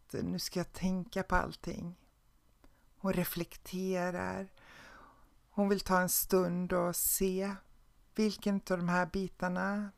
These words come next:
vill jag ta till mig just nu och vilken vill jag vänta med och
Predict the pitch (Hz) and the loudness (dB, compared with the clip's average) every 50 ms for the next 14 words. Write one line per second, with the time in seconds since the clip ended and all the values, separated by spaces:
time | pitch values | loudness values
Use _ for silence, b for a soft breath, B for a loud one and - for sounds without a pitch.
0 | - - 190 180 185 175 - - 170 - - - 170 175 175 175 175 175 170 175 | -6 -4 -2 0 0 0 0 -2 -6 -6 -4 -4 -2 -2 0 -2 -2 -2 -2 -2
1 | 165 - - - - 180 180 180 196 214 - - - - - - - - 175 - | -2 -2 -2 -2 -2 -2 -2 -2 -2 -4 -4 -4 -4 -6 -8 -10 -14 -14 -10 -6
2 | - 196 196 196 190 190 196 - - - 175 170 170 170 165 165 160 175 170 165 | -4 -2 -2 0 0 -2 -2 -4 -2 -2 0 2 4 4 4 6 6 4 4 4
3 | 165 160 143 - - - 180 185 190 196 196 196 190 185 185 180 175 175 | 2 -2 -6 -6 -4 -2 0 0 0 0 0 0 0 0 0 0 -2 -4